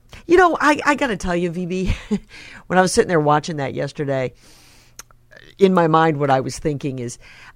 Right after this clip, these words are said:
I think those people in that press room like Sarah. I think they really do, and I think they know Sarah's got a really, really tough job. Now, I think there's some who don't, because I think she doesn't like some of them.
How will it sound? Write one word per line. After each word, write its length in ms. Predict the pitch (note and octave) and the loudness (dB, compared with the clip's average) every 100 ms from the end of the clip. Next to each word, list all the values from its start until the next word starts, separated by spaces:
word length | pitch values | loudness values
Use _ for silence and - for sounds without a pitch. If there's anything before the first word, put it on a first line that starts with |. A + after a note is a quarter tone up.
| - | 2
I 180 | F4+ | 4
think 300 | G#4 G#4 F4+ | 4 2 2
those 240 | - C4 B3 | 4 4 2
people 360 | A#3+ A#3 G#3 | 2 2 4
in 120 | G3 F#3 | 4 4
that 200 | E3+ - | 4 4
press 320 | F3 D#3+ - | 2 2 2
room 200 | D3+ C3+ | 2 4
like 280 | B2 B2 A#2+ | 4 4 0
Sarah. 460 | - G2+ G2 G2+ - | -4 -2 -4 -6 2
I 120 | E3+ | 2
think 180 | E3+ G3+ | 4 4
they 100 | F3+ | 4
really 280 | E3+ E3+ D#3+ | 6 6 4
do, 240 | D3 E3 | 6 6
and 100 | D#3+ | 6
I 40 | C#3 | 4
think 200 | E3 C#3+ | 2 2
they 100 | C#3 | 2
know 160 | C3 | 2
Sarah's 320 | B2+ C3+ B2+ A#2+ | 0 2 2 4
got 140 | A2+ | 0
a 40 | |
really, 600 | A2+ B2+ C3+ C#3+ C#3 C#3 | 0 -2 0 2 2 0
really 320 | C3+ C3+ B2 A#2+ | -2 -4 -2 -4
tough 260 | - A2+ | -4 -6
job. 220 | - A2 | -4 -2
Now, 100 | A#2+ | 2
I 80 | A3+ | 2
think 140 | B2+ A2+ | 2 -2
there's 160 | A#2 | -4
some 160 | - B2 | -2 -4
who 140 | B2+ | -4
don't, 480 | G2 C3 B2 B2+ D3 - - - - - | 0 2 2 0 -8 -18 -20 -20 -20 -10
because 200 | C#3+ C#3 | -4 -2
I 60 | |
think 140 | C3 A#2+ | -2 -2
she 200 | - G#3 | 4 6
doesn't 260 | A#2+ B2+ | 6 0
like 200 | A2 A2+ | -4 -6
some 200 | - A#2+ | -4 -6
of 140 | A#2 A2+ | -6 -8
them. 200 | A#2+ | -12